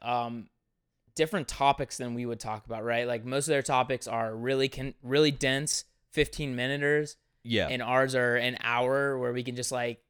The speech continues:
Speaker 1: kind of bullshit the whole time if we had to,
Speaker 2: Right.
Speaker 1: you
Speaker 2: And
Speaker 1: know?
Speaker 2: we can, but the thing is, if we have enough information to flesh and really dive deep, we have the leg room time-wise to do so. So it'd be
Speaker 1: Right.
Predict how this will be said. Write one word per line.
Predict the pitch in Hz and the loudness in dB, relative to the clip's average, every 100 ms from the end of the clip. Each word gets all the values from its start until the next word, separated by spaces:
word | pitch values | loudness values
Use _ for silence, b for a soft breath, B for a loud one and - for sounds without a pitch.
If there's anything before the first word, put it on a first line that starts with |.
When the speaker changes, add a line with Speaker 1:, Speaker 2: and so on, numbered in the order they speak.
| _ | _
Speaker 1:
kind | - 214 220 | -2 4 4
of | 202 | 6
bullshit | 165 160 160 151 | 6 4 4 2
the | 135 | 2
whole | 131 131 | 2 0
time | 135 123 | 0 -2
if | 117 | -4
we | 123 | -4
had | 113 120 160 | -4 -2 6
to, | 190 | 8
Speaker 2:
Right. | 139 101 | 10 8
Speaker 1:
you | 92 | 4
Speaker 2:
And | 143 | 4
Speaker 1:
know? | |
Speaker 2:
we | 151 | 4
can, | 160 143 | 4 4
but | 151 135 | 4 4
the | 135 | 2
thing | 143 135 | 0 0
is, | 127 | 0
if | 120 120 | -2 -2
we | 123 | -2
have | - 127 120 | 2 2 2
enough | 117 113 | 0 -2
information | 120 - 113 104 104 | -6 -4 -4 -4 -6
to | 92 | -8
flesh | - 113 104 - - | -2 2 2 2 -4
and | 104 87 | -6 -4
really | 95 98 110 | 0 2 2
dive | 113 113 113 | 2 0 0
deep, | 117 117 | -2 -2
we | 104 | -4
have | 90 - 95 90 | -4 0 0 0
the | 92 87 | -4 -6
leg | 85 92 90 | -4 -4 -4
room | 92 87 82 | -8 -8 -8
time-wise | - 92 90 82 78 - | -4 -4 -2 -4 -6 -10
to | 76 | -12
do | 78 76 | -10 -8
so. | - 71 | -8 -6
So | 78 | -2
it'd | |
be | 117 | 0
Speaker 1:
Right. | 113 | 0